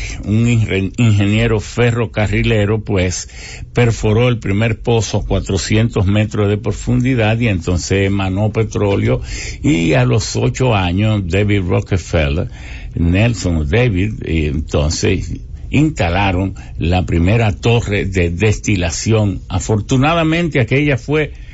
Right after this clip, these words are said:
para producir queroseno, que fue lo que, porque la gasolina no se conocía, ni el diésel, ni los gas, era el queroseno, y ese queroseno afortunadamente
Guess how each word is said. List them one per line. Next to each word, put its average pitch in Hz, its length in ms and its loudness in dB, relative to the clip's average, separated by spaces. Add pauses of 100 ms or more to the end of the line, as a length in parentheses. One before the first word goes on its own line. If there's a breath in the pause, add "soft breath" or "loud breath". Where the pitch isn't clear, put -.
(840 loud breath)
para 123 280 6
producir 135 560 0
queroseno, 107 640 0 (460 loud breath)
que 82 240 -2
fue 135 480 2
lo 113 280 0
que, 92 280 -2
porque 107 340 0
la 110 120 2
gasolina 110 540 2
no 104 160 0
se - 160 -4
conocía, 104 680 0
ni 90 160 0
el 85 160 -2
diésel, 95 500 0
ni 87 140 0
los 87 120 -2
gas, 120 360 -2
era 123 280 2
el 120 120 0
queroseno, 107 720 0 (420 loud breath)
y 135 140 4
ese 208 260 0
queroseno 139 580 0
afortunadamente 107 1200 0